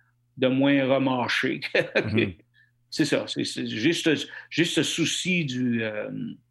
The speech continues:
Speaker 1: d'amener des, des, des saveurs nouvelles dans ce que je fais.
Speaker 2: Comme ça fait longtemps que vous travaillez ensemble, est-ce que, est-ce qu'il peut, est-ce qu'il permet des fois, Charles, de, de, de, de faire remarquer des choses, dire, euh, « Ben, regarde, je pense que tu devrais pousser un peu plus dans ce sens-là, euh, André, ou ben non, ça devrait aller plus dans telle direction » ?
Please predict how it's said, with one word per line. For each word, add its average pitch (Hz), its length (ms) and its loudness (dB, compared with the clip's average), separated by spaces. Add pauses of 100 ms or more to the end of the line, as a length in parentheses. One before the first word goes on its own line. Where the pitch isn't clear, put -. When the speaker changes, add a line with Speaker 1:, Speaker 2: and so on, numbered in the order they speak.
(800)
Speaker 1:
d'amener 127 420 4
des, 120 200 0
des, 110 160 -6
des 110 160 -8
saveurs 107 360 -6
nouvelles 107 300 -10
dans - 100 -20
ce - 80 -10
que - 80 -14
je - 100 -12
fais. - 40 -8
Speaker 2:
Comme 117 160 0
ça 123 140 0
fait 131 120 0
longtemps 110 220 0
que 135 60 0
vous 127 60 -8
travaillez 110 240 2
ensemble, 123 340 0
est-ce 107 100 -6
que, 110 220 -2
est-ce 110 120 -6
qu'il - 140 -18
peut, 123 240 -4
est-ce 123 140 -8
qu'il - 120 -16
permet 113 220 2
des 117 80 2
fois, 123 160 -2
Charles, 113 320 -2
de, 101 260 -2
de, 104 180 -6
de, 101 280 -6
de - 260 -12
faire 110 220 0
remarquer 107 320 -2
des 110 160 2
choses, 113 240 -2
dire, 101 180 -2
euh, « 95 360 -4
Ben, 98 100 -6
regarde, 101 460 -4
je - 80 -16
pense 127 160 -4
que - 60 -14
tu 127 40 -4
devrais 120 140 0
pousser - 180 -6
un 131 60 -2
peu 117 80 -2
plus 127 140 -2
dans 120 120 -2
ce - 80 -8
sens-là, 117 320 -6
euh, 98 500 -2
André, 95 280 -6
ou 90 60 -10
ben 90 80 -8
non, 95 140 -8
ça 92 140 -14
devrait 101 260 -6
aller 101 140 -8
plus 104 160 -10
dans 104 140 -10
telle 101 180 -10
direction » ? 95 600 -10